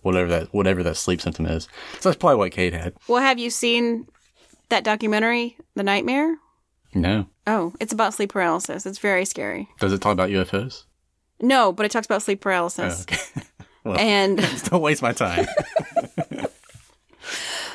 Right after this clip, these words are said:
Speaker 2: But it's still very scary.
Speaker 1: So why did we pick, uh, Home for this episode?
Speaker 2: Well, like you had said earlier, it's one of the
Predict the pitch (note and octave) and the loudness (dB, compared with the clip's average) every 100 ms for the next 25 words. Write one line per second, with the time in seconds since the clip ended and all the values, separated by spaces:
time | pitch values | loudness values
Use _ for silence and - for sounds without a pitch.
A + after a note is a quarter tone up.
0 | - G#4 F4+ - B4 G#4 G#4+ F4 - C4 | 0 2 2 4 4 6 4 4 2 4
1 | C4 G#3+ G3 - _ _ _ - C3+ A#2 | 6 4 2 -4 _ _ _ -2 2 4
2 | A#2+ C#3+ C3 A#2+ A2 B2 A2+ - F#2+ F2+ | 6 6 6 4 2 2 2 4 2 4
3 | A2+ G#2+ G2+ F2+ E2+ F#2 - - E2 E2+ | 2 2 2 0 0 -2 -2 -2 -2 -2
4 | - _ _ _ _ _ _ - B3 C#4 | -8 _ _ _ _ _ _ 2 4 4
5 | D4+ D4+ C#4+ C4 A#3 B3 A#3+ G#3 - A#3+ | 2 0 2 4 4 4 4 2 2 0
6 | A#3+ A3 | 2 0